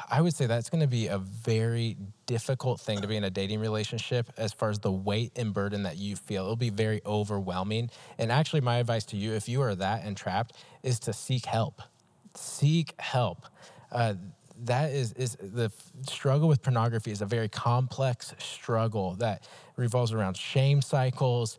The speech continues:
and guilt, and it's very enslaving, and it's, if you're at that level, seek help. Um, but then there's other various levels of struggle where, uh,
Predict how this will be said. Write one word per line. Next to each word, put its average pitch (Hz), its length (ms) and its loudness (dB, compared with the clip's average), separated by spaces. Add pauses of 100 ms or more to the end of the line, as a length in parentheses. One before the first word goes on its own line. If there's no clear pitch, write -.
(280)
and 101 540 0 (120)
guilt, 139 560 4
and 127 140 0
it's 101 80 -4
very 135 680 2
enslaving, 107 760 -2
and 104 160 -4
it's, - 360 -8
if 104 220 -4
you're 143 260 2
at 143 140 0
that 120 300 2
level, 104 400 -2 (140)
seek - 360 -4
help. 117 340 -2 (520)
Um, 131 340 6
but 156 100 2
then 202 140 4
there's 170 240 4
other 156 300 2
various 127 440 0
levels 113 400 0
of 101 140 -4
struggle 104 460 -2
where, 95 240 -2 (380)
uh, 95 340 0